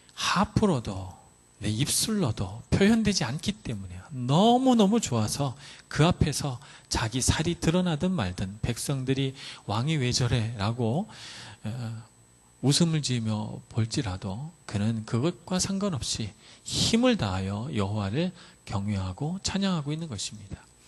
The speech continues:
이것이 예배죠. 다른 사람들 의식하지 않고 내 스스로 영광받지 않고 힘을 다해 주님을, 에, 찬양하고 예배하는 것, 그것이 참된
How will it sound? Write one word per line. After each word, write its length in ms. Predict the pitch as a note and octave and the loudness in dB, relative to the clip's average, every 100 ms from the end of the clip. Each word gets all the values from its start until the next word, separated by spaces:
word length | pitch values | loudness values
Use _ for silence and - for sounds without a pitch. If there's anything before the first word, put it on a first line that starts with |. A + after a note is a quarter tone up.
| - - - - - | -20 -20 -20 -20 -6
이것이 440 | F#2+ G2 A2+ - | -2 2 4 4
예배죠. 580 | E3+ G2+ F#2+ - G#2+ A2 - _ _ _ _ - - _ | 2 0 -6 -8 -10 -10 -16 _ _ _ _ -20 -20 _
다른 340 | - A#2+ C#3 D3 | 2 4 4 4
사람들 540 | D3 C#3 C3+ C#3 C#3 | 4 2 2 2 2
의식하지 560 | C#3+ A#2 B2+ - B2 B2 | 0 0 0 -4 -4 -2
않고 540 | A#2 B2 - F#3 G#3 - - - - | -4 -4 -2 0 -2 -8 -20 -20 -2
내 160 | A#2+ C3+ | 4 4
스스로 480 | - D3 D#3 D3 D3 | 4 2 4 4 4
영광받지 640 | D3+ D#3 D#3 D#3+ D#3 G3+ | 4 2 4 2 2 0
않고 520 | A#2+ A2+ - A#2+ D#3 - - - | 0 -2 -4 -6 -6 -10 -20 -6
힘을 560 | - - - G#3+ G#3+ | -2 0 4 6 6
다해 460 | E3+ A#2 A2+ B2+ F3 - - - | 6 2 2 0 -2 -8 -18 -4
주님을, 640 | - A2 G#2 A2 F3 G3+ - - - - - | 0 0 2 4 4 2 -4 -20 -20 -16 -12
에, 200 | E2+ G2 | -12 -6
찬양하고 680 | - A#2 G#2+ G2+ F#2+ G2 B2 | -4 -2 -2 -4 -6 -4 -4
예배하는 580 | E2+ F#2 F#2+ - G2+ G2+ | -4 -6 -8 -8 -12 -14
것, 180 | G2+ G2+ | -16 -16
그것이 560 | - C#3 D#3+ D#3 G3+ G#3 - - | -6 0 0 0 -2 -2 -8 -12
참된 560 | - - C#3 A#2 C3+ | -6 -2 -2 0 0